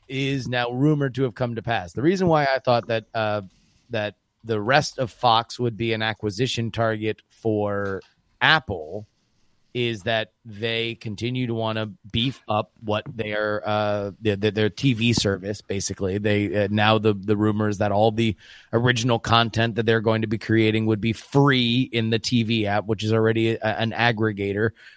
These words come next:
They like live things. And one of the things that, uh, the Justice Department, or, uh, I, I don't know if it's the Justice Department, uh, but basically the, the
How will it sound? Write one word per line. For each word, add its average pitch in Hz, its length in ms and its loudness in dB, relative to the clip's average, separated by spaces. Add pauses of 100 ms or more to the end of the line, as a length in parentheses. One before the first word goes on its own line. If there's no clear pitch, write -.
(120)
They 123 140 4
like 110 420 2
live 113 380 4
things. 110 380 0
And 104 140 2
one 147 160 8
of 190 80 4
the 151 80 6
things 127 440 2
that, 117 220 4 (460)
uh, 117 360 4
the 113 240 -2
Justice 123 400 0
Department, 113 600 2
or, 104 260 0
uh, 101 200 0 (220)
I, 104 80 -4 (160)
I - 20 -2
don't 101 200 -4
know 82 80 -12
if 71 80 -18
it's - 100 -20
the - 60 -18
Justice 82 260 -8
Department, 85 400 -8
uh, 104 120 0
but - 180 -14
basically 120 380 4
the, 107 200 -6
the 110 180 -4